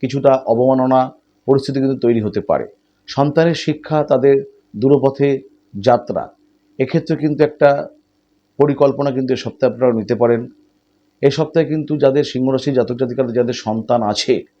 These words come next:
তাদের শিক্ষা এবং তাদের ক্যারিয়ারিস্টিক চিন্তাভাবনা নিয়ে এ সপ্তাহে কিন্তু একটা উল্লেখযোগ্য সময়। খুব ভাইটাল কিছু সিদ্ধান্ত কিন্তু এ সপ্তাহে আপনাদের নিতে হতে পারে, আর সেটা কিন্তু অবশ্যই ভালোর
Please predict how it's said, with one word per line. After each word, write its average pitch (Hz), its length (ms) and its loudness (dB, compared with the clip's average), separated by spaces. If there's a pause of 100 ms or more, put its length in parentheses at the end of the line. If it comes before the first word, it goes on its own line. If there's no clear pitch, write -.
(360)
তাদের 127 260 2
শিক্ষা 156 540 -2
এবং 143 460 2
তাদের 123 260 -2
ক্যারিয়ারিস্টিক 131 680 0
চিন্তাভাবনা 127 540 0
নিয়ে 123 280 -2 (360)
এ 123 100 0
সপ্তাহে 139 340 -2
কিন্তু 135 180 -4
একটা 135 200 -2
উল্লেখযোগ্য 123 600 0
সময়। 87 420 -4 (440)
খুব 160 80 0 (120)
ভাইটাল 135 360 4
কিছু 139 160 -6 (100)
সিদ্ধান্ত 131 360 -4 (100)
কিন্তু 131 260 -4
এ - 80 -4
সপ্তাহে 127 340 -2 (400)
আপনাদের 120 320 0
নিতে 110 220 -2
হতে 123 220 0
পারে, 98 180 2 (680)
আর 120 120 4
সেটা 131 220 -2
কিন্তু 135 200 -2 (120)
অবশ্যই 131 380 0 (480)
ভালোর 120 240 2